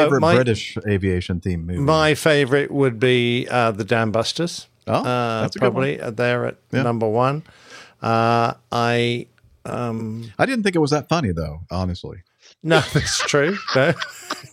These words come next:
Speaker 2: wasn't that funny. Yeah,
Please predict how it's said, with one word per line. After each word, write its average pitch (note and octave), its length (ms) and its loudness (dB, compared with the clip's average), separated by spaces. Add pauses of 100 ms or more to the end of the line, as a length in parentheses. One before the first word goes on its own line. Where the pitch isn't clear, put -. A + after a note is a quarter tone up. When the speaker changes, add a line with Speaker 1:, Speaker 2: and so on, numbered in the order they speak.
Speaker 2:
wasn't - 600 -4
that - 260 -2 (120)
funny. B2 300 0 (720)
Yeah, C3 340 4